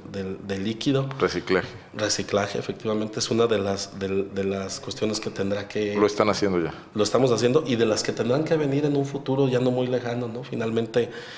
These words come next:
Speaker 1: el agua es un lí-, es un elemento que no puede ser renovable. Tenemos que caer en el tema del reciclaje cada vez más para nuestras propias actividades cotidianas.
Speaker 2: Muy bien. Muchísimas gracias, Altiel,
Speaker 1: Gracias a usted,
Speaker 2: por, por
Speaker 1: licenciado.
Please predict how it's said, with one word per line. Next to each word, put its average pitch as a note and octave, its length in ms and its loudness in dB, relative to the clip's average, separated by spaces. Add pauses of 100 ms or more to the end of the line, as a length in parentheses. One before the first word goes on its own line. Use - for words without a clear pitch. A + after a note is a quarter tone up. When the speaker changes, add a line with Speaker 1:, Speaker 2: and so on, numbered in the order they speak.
(160)
Speaker 1:
el G2+ 140 2
agua A2 200 4
es - 140 -2
un A2+ 140 0
lí-, A2 240 -4
es G#2 200 -2
un A2 340 2 (380)
elemento A2 560 4
que G2+ 120 -2
no A2 400 2
puede G#2+ 240 2
ser G#2+ 220 0
renovable. G#2 520 -2 (200)
Tenemos G#2+ 400 -2
que G#2+ 420 -4 (280)
caer G#2+ 340 2
en G#2 160 0
el G2 100 0
tema G#2+ 240 -2
del G2+ 140 -4
reciclaje G#2+ 520 -6
cada A2 200 -4
vez A2 200 -2
más C3+ 220 2 (260)
para G#2 180 4
nuestras G2+ 300 0
propias A2 320 -6
actividades G#2 380 -8
cotidianas. A#2 600 -8 (140)
Speaker 2:
Muy G2+ 200 0
bien. F#2 120 -2 (300)
Muchísimas - 380 -4
gracias, F#2 320 2
Altiel, F#2+ 340 -4
Speaker 1:
Gracias G#2+ 180 4
a G#2+ 180 0
usted, - 40 2
Speaker 2:
por, A2 80 0
por F#2 100 6
Speaker 1:
licenciado. G#2+ 320 2